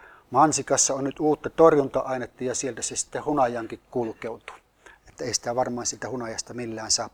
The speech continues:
poikkea. No, minun piti tehdä sinne sitten vastine, jos kansantajuisesti sitten vastasin, että kun mehiläinen kulkee eri kautta,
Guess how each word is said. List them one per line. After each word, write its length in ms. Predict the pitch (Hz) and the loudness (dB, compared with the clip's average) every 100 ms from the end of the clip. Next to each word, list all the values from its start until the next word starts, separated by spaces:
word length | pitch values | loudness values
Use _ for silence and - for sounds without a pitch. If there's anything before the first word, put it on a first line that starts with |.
| - | -8
poikkea. 440 | 113 - _ - - _ _ _ _ _ _ _ _ _ _ _ _ _ - - _ _ _ - | -8 -8 _ -20 -20 _ _ _ _ _ _ _ _ _ _ _ _ _ -20 -20 _ _ _ -14
No, 60 | 113 | -8
minun 200 | 131 113 | -6 -6
piti 360 | 120 117 - _ _ _ | -6 -8 -10 _ _ _
tehdä 200 | - 120 | -4 -2
sinne 260 | 107 123 120 | 0 -2 -4
sitten 240 | - 110 | -8 -8
vastine, 460 | 107 104 - 101 101 | -6 -6 -8 -12 -16
jos 240 | 95 - - _ _ _ _ _ _ _ _ _ _ _ _ | -10 -10 -12 _ _ _ _ _ _ _ _ _ _ _ _
kansantajuisesti 920 | 143 147 139 120 123 113 107 104 - | 6 6 4 2 0 0 -4 -6 -2
sitten 340 | - - 117 104 | 0 0 -4 -4
vastasin, 460 | 110 - 117 117 | -4 -4 -6 -6
että 220 | 135 - 127 | -10 -8 2
kun 260 | 139 143 | 6 8
mehiläinen 560 | 135 135 127 123 117 107 | 6 4 4 4 2 4
kulkee 540 | 151 160 - 139 143 | 6 6 6 4 2
eri 200 | 131 123 | 0 -2
kautta, 420 | - 127 117 117 | 0 0 0 -4